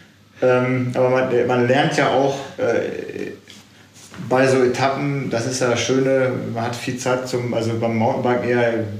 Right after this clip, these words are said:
wenig, man muss sich wirklich echt konzentrieren, aber man hat trotzdem Zeit, da gehen einem halt, äh, auch verschiedene Dinge durch den Kopf.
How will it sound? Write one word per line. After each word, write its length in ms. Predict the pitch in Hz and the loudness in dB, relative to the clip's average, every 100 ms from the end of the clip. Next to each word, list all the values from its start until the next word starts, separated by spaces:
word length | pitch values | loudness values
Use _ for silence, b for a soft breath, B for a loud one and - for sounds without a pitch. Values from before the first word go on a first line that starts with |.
| 110 107 | -8 -2
wenig, 300 | 117 135 127 | 0 0 -2
man 100 | 120 | -4
muss 160 | 120 | -6
sich 100 | - | -4
wirklich 260 | 123 123 123 | -4 -2 -4
echt 140 | 110 | -4
konzentrieren, 600 | - 123 113 104 123 131 | -4 -6 -6 -4 -2 0
aber 80 | 117 | 0
man 80 | 110 | -2
hat 100 | 110 | -4
trotzdem 320 | 123 - 120 104 B B B B B - | -6 -4 -6 -8 B B B B B -6
Zeit, 400 | 120 127 127 113 | 0 0 0 -2
da 120 | 113 | 0
gehen 200 | 110 120 | 0 0
einem 200 | 117 117 | -2 -2
halt, 180 | 120 117 | -2 -2
äh, 240 | 107 113 | -4 -4
auch 80 | 107 | -4
verschiedene 420 | - 110 131 123 | -6 -4 -2 -2
Dinge 200 | 120 135 | -2 0
durch 160 | 110 110 | -2 -2
den 140 | 107 | -4
Kopf. 280 | 101 117 | -4 -4